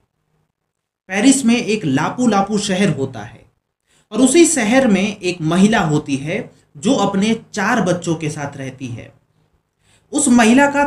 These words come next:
तलाक हो चुका होता है, पर फिर भी वो सिंगल मदर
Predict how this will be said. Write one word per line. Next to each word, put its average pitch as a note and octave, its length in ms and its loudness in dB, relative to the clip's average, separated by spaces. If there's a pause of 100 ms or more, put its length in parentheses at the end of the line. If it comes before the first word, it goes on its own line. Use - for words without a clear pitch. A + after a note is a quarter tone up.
तलाक G#3 400 -2
हो E3+ 80 0
चुका - 280 -6
होता A#2 300 -14
है, - 260 -20 (800)
पर F#3+ 120 -2
फिर B3+ 220 2
भी A#3 320 4 (380)
वो A#3+ 180 -2
सिंगल C#4 500 4
मदर E3 400 0